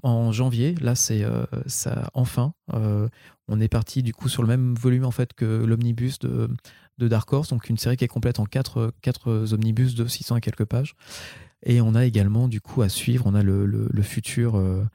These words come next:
enfin, la, la série actuelle qui a été bouclée en neuf épisodes là, de,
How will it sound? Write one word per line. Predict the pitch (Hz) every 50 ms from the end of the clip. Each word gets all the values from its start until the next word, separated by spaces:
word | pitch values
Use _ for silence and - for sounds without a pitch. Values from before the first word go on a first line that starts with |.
| _ _ _ _ -
enfin, | - 110
la, | 104 101 101
la | 110 107
série | - - 127 113 123 135
actuelle | - 107 - - 139 131
qui | - 117
a |
été | 110 - 117 110
bouclée | 117 113 113 - - 131
en | 117 107
neuf | 110 110 - -
épisodes | 110 - - 107 110 110 110
là, | 104 101 98 104 110 - -
de, | - 107 107 107 117